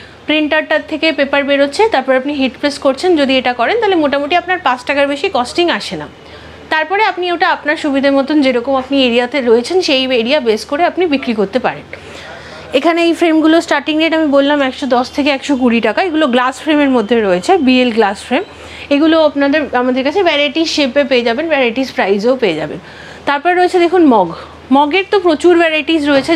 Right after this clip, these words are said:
যারা এই লাইনে কাজ করছেন বা যারা এই ভিডিও অনেক দেখেছেন হয়তো, তারা জানেন যে সাবলিমেশন বা কাস্টমাইজ গিজে-, গিফটের সব থেকে বেশি যেটা বিক্রি হয় সেটা হলো মগ। মগের প্রচুর ভ্যারাইটিস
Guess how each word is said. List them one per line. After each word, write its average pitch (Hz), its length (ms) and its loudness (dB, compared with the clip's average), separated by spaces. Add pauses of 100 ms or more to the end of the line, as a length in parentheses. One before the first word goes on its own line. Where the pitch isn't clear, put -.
যারা 240 180 0
এই 269 100 -4
লাইনে 269 260 -2
কাজ 254 200 -2 (100)
করছেন 269 280 -2
বা 254 100 2
যারা 233 280 0
এই 262 160 -2
ভিডিও 269 280 2
অনেক 269 380 0
দেখেছেন 269 440 0
হয়তো, 214 280 2 (360)
তারা 302 220 0
জানেন 330 340 0
যে 370 180 2 (400)
সাবলিমেশন 349 600 0
বা 381 80 2
কাস্টমাইজ 330 600 -2
গিজে-, 320 440 2
গিফটের 311 320 2
সব 294 180 0 (120)
থেকে 339 180 -4
বেশি 359 220 -2
যেটা 359 380 4
বিক্রি 262 320 0
হয় 359 100 0
সেটা 339 220 0
হলো 359 160 2
মগ। 220 260 2 (800)
মগের 320 240 2
প্রচুর 370 300 2
ভ্যারাইটিস 339 420 0